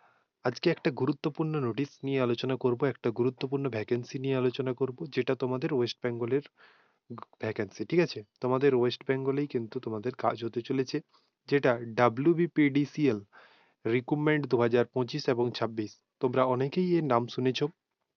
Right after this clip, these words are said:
রাজ্যের বিদ্যুৎ দপ্তরে তোমাদের এর থেকে ভালো ভ্যাকেন্সি কিন্তু আর হতে পারে না। এখানে তোমাদের ভেরিয়াস পোস্টে কিন্তু নিয়োগ করা হবে।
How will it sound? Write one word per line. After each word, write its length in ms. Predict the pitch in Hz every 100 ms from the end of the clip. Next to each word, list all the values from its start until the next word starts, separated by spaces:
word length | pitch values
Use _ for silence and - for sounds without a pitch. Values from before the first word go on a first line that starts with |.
| _ _ _ -
রাজ্যের 380 | 123 117 131 120
বিদ্যুৎ 360 | 120 117 175
দপ্তরে 440 | 156 165 - 151 120
তোমাদের 340 | 123 123 127 123 - - - _
এর 160 | 165 175 -
থেকে 220 | 170 170
ভালো 280 | 127 123 117
ভ্যাকেন্সি 440 | 117 120 113 127
কিন্তু 260 | 131 127 170
আর 120 | 127
হতে 160 | 110
পারে 220 | 113 110 107
না। 140 | 107 - - _
এখানে 240 | 143 151 170
তোমাদের 340 | 165 165 170
ভেরিয়াস 480 | 135 123 135 143 -
পোস্টে 340 | - 120 - 151
কিন্তু 280 | 143 139 135
নিয়োগ 260 | 120 123
করা 260 | 120 117 120
হবে। 240 | 127 135